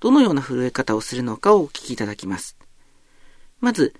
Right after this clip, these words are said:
通知方法で音を選んでおけば、三秒設定する操作のところだけ音で確認することができます。まず、三秒を入力します。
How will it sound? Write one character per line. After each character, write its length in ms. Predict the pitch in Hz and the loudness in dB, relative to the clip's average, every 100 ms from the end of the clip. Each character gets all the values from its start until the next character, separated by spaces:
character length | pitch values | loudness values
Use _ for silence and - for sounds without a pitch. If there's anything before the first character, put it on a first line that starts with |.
| _ | _
通 200 | - 277 | 2 2
知 160 | 269 294 | 4 2
方 240 | 302 311 | 4 2
法 200 | 277 185 | 4 4
で 120 | 131 - | 4 2
音 280 | 147 - 196 | 2 6 8
を 100 | 147 | 8
選 240 | 147 156 | 6 2
ん 40 | |
で 100 | 135 | 0
お 100 | 117 | -2
け 180 | 110 113 | -2 0
ば、 180 | 120 165 - - - - | 0 -2 -6 -16 -16 -16
三 300 | - 202 202 | -2 0 2
秒 180 | 165 131 | 2 0
設 200 | 135 123 | -2 0
定 180 | 165 160 | 2 4
す 120 | 165 | 2
る 60 | |
操 180 | 160 170 | 2 2
作 140 | 156 139 | 2 0
の 80 | |
と 140 | 127 139 | 0 -2
こ 140 | 165 | 0
ろ 60 | 165 | 0
だ 140 | 156 | 0
け 220 | 160 240 - | 2 0 0
音 240 | - 175 240 | -2 0 2
で 120 | 202 | 2
確 220 | - - | 0 -2
認 140 | 127 127 | 0 0
す 140 | 135 | 0
る 80 | 127 | -2
こ 100 | 131 | 2
と 100 | 277 | 4
が 120 | 254 | 4
で 80 | - | 2
き 120 | - | -4
ま 100 | 90 | -10
す。 200 | - - _ _ - - _ _ - - | -12 -16 _ _ -20 -20 _ _ -10 -2
ま 120 | 233 | 0
ず、 160 | 143 | 0
三 320 | - 208 208 170 | -2 0 2 2
秒 160 | 160 | 4
を 60 | 240 | 4
入 180 | 185 131 | 4 2
力 220 | 113 - | 0 -6
し 100 | 101 | -10
ま 120 | 95 | -10
す。 180 | - | -14